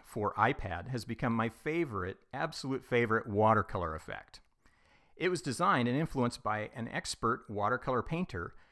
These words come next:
who infused the product with his very realistic style. And its paper textures and ink flow are the most realistic I've ever seen. In this demo of Topaz Simplify, I'll grab a photo that I'm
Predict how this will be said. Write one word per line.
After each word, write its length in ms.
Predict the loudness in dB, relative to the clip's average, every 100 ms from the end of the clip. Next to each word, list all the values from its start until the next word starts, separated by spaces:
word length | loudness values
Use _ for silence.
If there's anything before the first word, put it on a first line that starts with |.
| _ -4
who 100 | 0
infused 520 | 0 -2 -6 -6 -4
the 60 | -4
product 440 | 2 2 2 -4
with 100 | -6
his 140 | -6 -2
very 280 | 0 2
realistic 600 | 2 2 2 0 -2 -6
style. 480 | -4 2 2 2 -4 -16 _ _ -20 -20 -20 _ -20 _
And 160 | -2 0
its 140 | 0
paper 420 | -2 -4 -2 -2 -4
textures 520 | -4 -6 -8 -10 -4
and 180 | -4 -2
ink 180 | -2 -4
flow 320 | -4 0 0
are 160 | 2 2
the 100 | 2
most 280 | 2 0 -2
realistic 600 | 0 2 2 2 -4 -2
I've 220 | -2 0
ever 180 | -2 -4
seen. 400 | -4 -4 -4 -6 -16 _ _ _ _ _ _ _ _ _ _ _ -20 _ _ -20 -20 _ _ -20 2
In 200 | 4 6
this 180 | 2 2
demo 420 | 2 4 4 4
of 260 | 4 2 2
Topaz 420 | -2 0 0 0
Simplify, 600 | -2 -2 -2 2 2 2 -2 -10 -20 -4
I'll 100 | -2
grab 260 | 0 0 2
a 60 | 4
photo 380 | 6 6 6
that 160 | 4 4
I'm 260 | 6 4